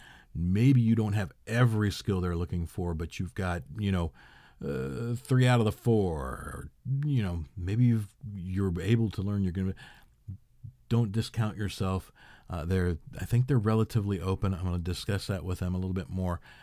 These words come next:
That was a bit of the conversation we had just the other day on this. Now, moving on, we're going to stay in McHenry County, Illinois, and this is one of the far northwest Chicagoland suburbs, suburb areas, counties here.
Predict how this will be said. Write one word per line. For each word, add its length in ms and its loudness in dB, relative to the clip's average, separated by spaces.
That 160 -6
was 180 -4
a 80 0
bit 320 -2
of 60 -2
the 60 -2
conversation 580 -4
we 80 -4
had 160 -6
just 280 -8
the 120 -4
other 180 -6
day 160 -6
on 180 -8
this. 260 -12
Now, 240 0
moving 480 8
on, 420 6
we're 100 6
going 240 2
to 100 0
stay 400 2
in 240 -2
McHenry 540 2
County, 500 0
Illinois, 800 0
and 160 2
this 180 0
is 140 0
one 160 2
of 80 2
the 80 2
far 340 0
northwest 560 -2
Chicagoland 840 -2
suburbs, 720 -6
suburb 440 0
areas, 640 -8
counties 480 -6
here. 220 -6